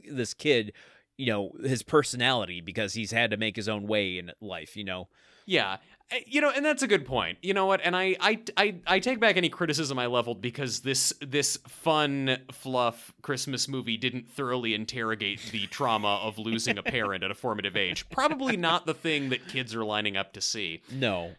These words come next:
Speaker 1: but
Speaker 2: Yeah.
Speaker 1: I do have another note about what you're saying, uh, getting the, the, um,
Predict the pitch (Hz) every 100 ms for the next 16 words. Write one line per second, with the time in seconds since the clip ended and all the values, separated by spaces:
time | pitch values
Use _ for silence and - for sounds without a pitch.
0 | - 127 202 131 101 87 - 185 277 277
1 | 214 185 190 151 151 135 135 117 120 120
2 | 120 113 117 107 120 110 104 98 90 104
3 | 95 113 113 131 127 120 113 107 104 98
4 | 98 117 _ - 110 110 104 98 92 87
5 | _ - - 107 110 _ 107 - 104 95
6 | 92 90